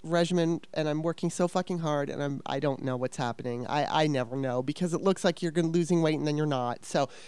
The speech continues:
it's just so fun being a me-, menopausal woman, but I'm actually post-menopause now. But for everybody out there who's worried about gaining weight, unless you're, like, in perimenopause, um, you're,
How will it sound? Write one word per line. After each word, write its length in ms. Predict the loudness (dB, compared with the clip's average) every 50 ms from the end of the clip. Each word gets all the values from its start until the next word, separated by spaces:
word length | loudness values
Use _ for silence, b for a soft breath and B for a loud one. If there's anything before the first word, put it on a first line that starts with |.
| B B B
it's 180 | 2 2 2 4
just 200 | 4 4 4 6
so 140 | 8 6 8
fun 260 | 8 8 8 8 8
being 180 | 6 6 6 6
a 40 |
me-, 120 | 6 6 4 4 4
menopausal 480 | 2 4 4 4 4 2 2 2 4 4
woman, 240 | 4 4 4 4 4
but 100 | 4 4
I'm 120 | 6 6
actually 320 | 6 4 4 2 0 0 0
post-menopause 840 | 2 4 6 6 6 4 2 -2 -2 -2 -2 -2 -4 -4 -4 0
now. 180 | 2 2 2 2 B B B B B B B B 2
But 120 | 2 4
for 140 | 6 4 6
everybody 460 | 6 6 4 6 6 6 6 8 8
out 180 | 6 6 6 6
there 220 | 4 6 6 6
who's 200 | 4 2 2 2
worried 280 | 2 4 6 6 6 6
about 260 | 8 8 6 6 6
gaining 320 | 6 4 6 6 4 4
weight, 320 | 4 4 4 2 2 -2 b b b b b b b b
unless 480 | 6 6 8 8 8 8 8 6 4 2
you're, 100 | 2 6
like, 260 | 8 8 6 8 6
in 120 | 2 2
perimenopause, 1040 | 4 4 6 6 6 6 6 6 4 4 2 2 0 2 2 2 0 0 -2 -6 -8 b b b b b b b
um, 300 | 2 4 4 4 4 2 0 2
you're, 240 | 4 6 6 6